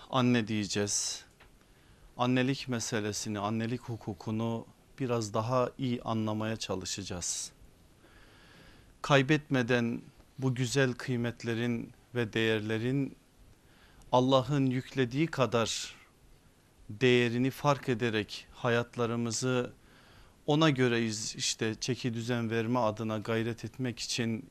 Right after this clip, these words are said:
inşallah bu dersleri yapıyoruz. Belki de şimdi içinizde biraz bu konuda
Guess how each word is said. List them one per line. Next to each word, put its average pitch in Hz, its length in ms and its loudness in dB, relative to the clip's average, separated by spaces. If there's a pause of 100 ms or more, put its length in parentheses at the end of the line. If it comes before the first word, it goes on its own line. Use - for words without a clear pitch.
(120)
inşallah 110 480 -2 (100)
bu 107 120 -8
dersleri 104 400 -2
yapıyoruz. - 760 -6 (1500)
Belki 170 380 6
de 151 320 6 (520)
şimdi 139 680 2 (480)
içinizde 139 840 4
biraz 139 680 4 (480)
bu 143 80 -2
konuda 131 760 2